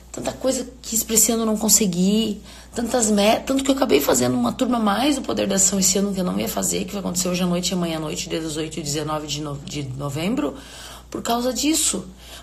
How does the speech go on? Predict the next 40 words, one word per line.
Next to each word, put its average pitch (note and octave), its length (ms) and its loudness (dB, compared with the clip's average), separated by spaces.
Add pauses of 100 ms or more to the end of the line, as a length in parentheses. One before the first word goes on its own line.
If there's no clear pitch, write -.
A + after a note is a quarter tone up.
Porque A3+ 240 -2
muitas D3 300 -4
pessoas C4 280 -2
falam, B3+ 220 -4
"Meu, - 240 -4
Marjorie, - 480 -2 (300)
tá - 80 -8
na C#4 60 2
reta C#4 180 2
final, C4 600 0
ai, C4+ 200 2
já C4 140 -2
bateu B3 360 -4
um C4 320 2
desânimo, B3+ 760 4
porque A#3 220 -6
assim, B3+ 260 0
ó, - 20 -4
tá B3+ 100 -4
chegando C4 300 -2
o C4 40 -4
Natal, C4 560 2
mas B3 160 -2
eu C4 100 2
não C4 120 0
fui, C4+ 380 2
tantas C4+ 280 0
coisas C#4 220 2
eu C4+ 160 4
quis, C#4+ 340 8
eu C#4 60 8
não C4 120 4
consegui, F#3 520 0 (280)
tantas D4 260 4
coisas D4 220 6
eu D4 80 6
busquei, D4 420 6
eu C#4 60 2
não B3 80 -2
consegui. G#3+ 380 -2